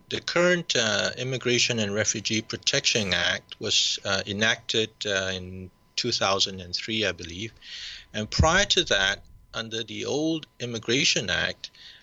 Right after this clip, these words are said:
um, there wasn't this sort of a residency, um, requirement. So a, a permanent resident, uh, could lose their status, um, if it was found that they had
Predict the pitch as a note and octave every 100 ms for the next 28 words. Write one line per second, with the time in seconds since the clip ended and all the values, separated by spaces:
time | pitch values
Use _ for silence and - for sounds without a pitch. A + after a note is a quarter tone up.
0 | _ G#2 G2+ F#2+ F#2+ F#2+ G2 - - -
1 | _ _ - - A2+ A#2+ A#2 D#3+ F#3 F#3+
2 | F3+ D#3 - - C3 A#2+ - B2 A2 -
3 | G#2+ G2 A2 A2 A#2 G#2 A2 G#2+ - A2+
4 | G#2+ G2+ G2 G2+ - - - G2 F#2+ G2+
5 | - A2 - - B2+ A2+ B2 A#2+ F2 E2
6 | F2 - A2+ G#2+ - - - - - -
7 | G#2+ G2+ A2 - F3+ G3+ F#3+ B2+ C3 B2
8 | B2+ A#2+ A#2 B2+ B2+ - _ - G2 F#2
9 | F#2 F#2+ - _ - G3 - A#2+ A#2+ B2
10 | C3 B2 - - - _ _ - G#2+ A2+
11 | G#2 - F#2+ F2+ F2+ D3 - - - _
12 | _ _ - G2 G2 G2+ _ _ C#3+ E3
13 | D#3 B2 A#2+ - - A#2 A2+ A#2 A2 G2
14 | G#2+ G#2 - G2+